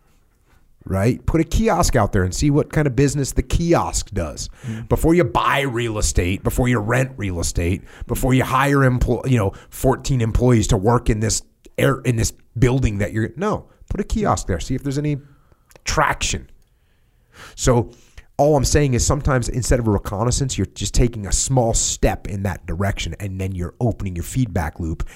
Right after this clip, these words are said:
Speaker 1: and seeing if it supports the course of action that you're planning to take.
Speaker 2: Yeah. Wait, so, okay, so for example, you know how, like, if you, um, you wanna, I don't know, you wanna start a flower de-,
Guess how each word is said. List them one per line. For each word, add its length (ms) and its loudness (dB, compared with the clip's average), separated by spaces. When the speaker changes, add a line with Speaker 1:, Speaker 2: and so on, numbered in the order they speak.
Speaker 1:
and 160 -4
seeing 260 -2
if 100 -6
it 80 -8
supports 420 -2
the 100 -4
course 320 0
of 120 -2
action 260 -2
that 100 -4
you're 120 -8
planning 480 -6
to 100 -6
take. 440 -4
Speaker 2:
Yeah. 300 -12
Wait, 260 -6
so, 400 -4
okay, 240 0
so 180 0
for 200 -2
example, 340 0
you 100 0
know 80 0
how, 140 2
like, 240 0
if 160 -6
you, 500 0
um, 480 -6
you 120 -8
wanna, 240 -8
I 80 -8
don't 160 -10
know, 100 -8
you 160 -6
wanna 120 -6
start 380 -2
a 140 -4
flower 680 -4
de-, 380 -6